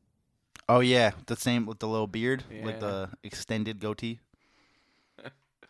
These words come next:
Speaker 1: Oh, here's a
Speaker 2: Mo
Speaker 1: gem.
Speaker 2: Williams and John Legend is pretty good.
Speaker 1: Bro, that shit's, like, money.
Speaker 2: Yeah.
Speaker 1: Enos Cantor, Freddie Mercury, <laughs> with the stash.
Speaker 2: With the mustache.
Speaker 1: Forget it.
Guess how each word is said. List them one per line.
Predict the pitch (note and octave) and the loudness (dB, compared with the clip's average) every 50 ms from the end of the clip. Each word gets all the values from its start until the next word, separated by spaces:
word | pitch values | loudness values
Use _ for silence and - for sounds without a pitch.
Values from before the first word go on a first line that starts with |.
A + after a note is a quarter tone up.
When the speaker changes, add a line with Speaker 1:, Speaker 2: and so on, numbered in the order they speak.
| _ _ _ _ _ _ - _ | _ _ _ _ _ _ -6 _
Speaker 1:
Oh, | - D#3 C#3+ B2+ G#2+ - A2+ - - - - - - - - _ _ _ _ _ _ _ _ _ _ _ _ _ _ _ | 6 8 8 8 6 2 -6 -16 -20 -18 -18 -18 -18 -18 -20 _ _ _ _ _ _ _ _ _ _ _ _ _ _ _
here's | - A#2 G#2 G2+ | -4 -2 -2 0
a | |
Speaker 2:
Mo | G2 D3 F#3+ | 2 4 4
Speaker 1:
gem. | G#3 F#3+ | 4 4
Speaker 2:
Williams | A3 F3+ E3 D3 C#3 B2 A#2 | 4 4 2 2 -2 -4 -8
and | A#2 G#2+ | -10 -8
John | G#2+ A2+ A#2 A2 G#2 G#2+ | -6 -6 -6 -6 -8 -10
Legend | G#2+ G#2+ G#2 G2+ G2 | -10 -12 -12 -12 -16
is | F#2+ - | -18 -20
pretty | - - G#2 G2 G2+ | -18 -16 -16 -16 -14
good. | F#2+ F#2 F2 F2+ | -14 -14 -2 2
Speaker 1:
Bro, | A#2+ A#2 A2 G#2+ | 4 4 6 6
that | A2+ B2 | 4 2
shit's, | A#2+ - A#2+ F2+ D#2+ F2+ | 2 0 -4 -6 -6 -6
like, | F2 E2 E2 D#2+ | -6 -8 -8 -6
money. | F#2 F#2+ F#2+ F2 E2+ - - - - - - | -6 -6 -6 -6 -8 -12 -16 -20 -20 -20 -20
Speaker 2:
Yeah. | G2 G2 F#2 - - - _ _ _ _ _ _ _ _ A#2 | -18 -18 -18 -18 -20 -20 _ _ _ _ _ _ _ _ -2
Speaker 1:
Enos | B2 C3 C3+ B2+ - | 0 0 0 0 -2
Cantor, | - C3 B2+ B2+ B2 - C3 C3 C3 - _ _ _ _ _ _ _ | -2 0 0 0 0 0 0 0 0 -2 _ _ _ _ _ _ _
Freddie | - - A#2 A2 A2 | 0 2 2 2 4
Mercury, | G#2+ G#2+ A2 A2 - - A#2+ B2 B2 - - - - - - - | 4 2 2 2 0 -2 -2 -2 -4 -6 -14 -20 -20 -20 -20 -20
<laughs> | - - - - - - - - | -20 -20 -20 -20 -20 -20 -12 -10
with | C#3+ C3 - | -8 -8 -6
the | - A2 | -6 -6
stash. | - - - - A2+ A2+ A#2+ C3 D3+ D3+ D3+ - - | -6 -4 -2 0 2 4 4 4 2 2 0 -4 -6
Speaker 2:
With | C#3 C3 | -6 -8
the | C3 | -6
mustache. | C#3 D3 D3 D3 D#3+ D#3 - - C3+ C3+ C3+ C3+ C#3+ D3 | -6 -6 -6 -6 -8 -10 -12 -12 -12 -10 -10 -10 -12 -14
Speaker 1:
Forget | D3 - A2+ G2 F#2 F#2+ A#2+ B2 A#2 F#2+ | -10 -8 -8 -8 -4 0 0 2 2 0
it. | F2+ F2 | -2 -6